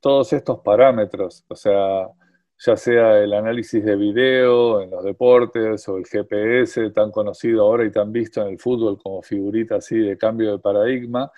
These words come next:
eh, y unas cuantas estrategias más conforman lo que son esta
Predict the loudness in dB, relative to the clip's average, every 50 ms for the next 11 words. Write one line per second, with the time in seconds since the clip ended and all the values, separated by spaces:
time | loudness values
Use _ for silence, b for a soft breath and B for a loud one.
0 | B B B B B B B B -2 0 2 2 0 -2 -2 -4 -2 -2 -2 -2
1 | -2 0 0 0 2 2 0 0 0 -2 -6 -2 2 4 4 4 4 0 -4 -2
2 | -4 -6 -6 -4 -4 -4 -2 -2 -2 -4 -4 -6 -10 _ b b b b b b
3 | b _ 4 4 4 4 2 -2 -2 0 -2 -2 0 0 0 0 -2 -6 -2 0
4 | 0 0 0 -2 -6 -4 -2 0 2 2 4 2 0 -2